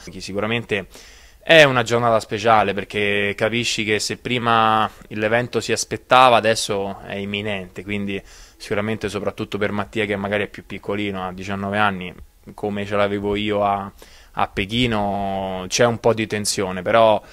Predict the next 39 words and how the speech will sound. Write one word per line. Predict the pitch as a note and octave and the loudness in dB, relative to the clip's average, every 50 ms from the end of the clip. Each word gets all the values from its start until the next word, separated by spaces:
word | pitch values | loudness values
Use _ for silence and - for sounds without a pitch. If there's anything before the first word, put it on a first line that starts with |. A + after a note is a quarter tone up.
| - - - - - _ | -20 -20 -20 -20 -20 _
consiglio | - - A2+ G#2+ G#2 - B2+ A#2+ A#2+ A#2+ A2+ | -2 -2 0 0 0 2 2 2 4 4 4
a | A2 | 4
tutte | - A#2 G#2 - - A2 | 2 0 -4 -2 -2 -4
e | G#2 | -2
due | G2+ A#2+ B2+ C3 C3 B2+ A#2+ A#2 A2+ A2 A2 G#2+ G#2+ G#2 | 0 0 2 4 6 6 8 8 8 8 8 6 6 4
di | G2+ G#2+ G#2 | 2 -2 -4
stare | - - G#2+ G#2+ G#2+ G#2 | -2 2 2 2 2 2
tranquilli, | G#2 G#2+ G#2 F#2+ - B2+ B2+ C3 C3 C3 A#2+ G#2+ | 0 -2 -4 -4 -4 -2 -2 0 0 -2 -2 -4
di | G#2 | -4
godersi | G2+ G#2 G#2 G#2 G#2+ G2 - - A2 | -4 -2 -2 -2 -2 -4 -4 -4 -2
la, | G#2 G#2 G2+ G2+ G2 F#2+ F#2+ F#2 F2+ F2+ F2 F2+ F2+ F2 F2+ F2+ F2+ | 0 2 4 4 4 2 2 0 0 -2 -2 -2 -4 -4 -6 -6 -6
l'esperienza | G2 G2+ - - - A#2 A2 A2+ A#2 B2 B2+ C3 B2+ A#2+ - - A2+ G#2+ | -6 -6 -6 -4 -2 -2 2 6 6 6 8 6 4 2 0 0 0 2
e, | G#2 G2+ G2+ G2 G2 G2 F#2+ F#2 - - - - - _ - | 2 2 0 -2 -2 -2 -4 -4 -6 -10 -20 -20 -20 _ -6
e | G2+ G#2 G#2 G2 | -4 -4 -4 -2
di | G#2 G#2+ | -2 0
dare | G#2 A2+ A2+ A2 A2 | 4 6 6 6 4
il | G#2+ G#2+ G#2 | 2 0 0
cento | - - A#2 A2 G#2 - G#2+ | 0 0 0 0 0 0 0
per | G#2+ G#2 | 0 0
cento | - - B2+ A#2+ - A#2+ | 0 0 0 0 0 0
come | G#2+ G#2 G#2 | -2 0 -2
sono | F#2+ - G#2+ G#2 | -4 -4 -4 -6
sicuro | G2 - G#2 G#2 A2+ G#2+ G#2 | -4 -6 -4 -2 0 0 2
che | G2+ G2+ G2 | 0 0 0
daranno. | F#2+ G2+ G2 F#2+ F#2 F#2 F2 E2+ F2 F#2 | 2 2 2 2 2 -2 -4 -6 -10 -8
Tutta | - A2 - - A2+ A2 A2 G#2+ | -8 -6 0 2 4 4 4 4
Civitavecchia | - - A#2 G#2+ A2+ A2 A#2+ B2+ B2 - A#2 G#2+ | 2 0 0 0 2 4 4 4 4 4 0 -2
è | - | 0
con | - G#2+ G2+ G2+ | -2 -6 -4 -4
loro | G2+ F#2+ F#2+ F#2 F2 E2+ E2 - - - - - - | -4 -4 -4 -4 -6 -8 -10 -12 -20 -20 -20 -18 -8
e | - G#2 G2+ | -4 -2 0
lo | G2 G2+ | 2 2
hanno | G#2 G#2 G#2 | 2 2 0
dimostrato | G2+ G#2 G#2+ G2+ - - - A2+ G#2+ G#2+ G2 G#2 | -2 -4 -4 -4 -6 -2 2 4 4 4 4 2
anche | G#2+ G#2 G2+ - G#2+ | 0 -2 -4 -4 -8
con | G2+ G2 G2 | -8 -6 -6
i | G2+ G2 | -8 -8
suoi | - G#2+ G#2 | -6 -6 -6
social. | F#2 - G2 G2 F#2+ - - G2 G2+ G#2 G2 | -4 -4 -4 -4 -4 -6 -8 -10 -8 -8 -10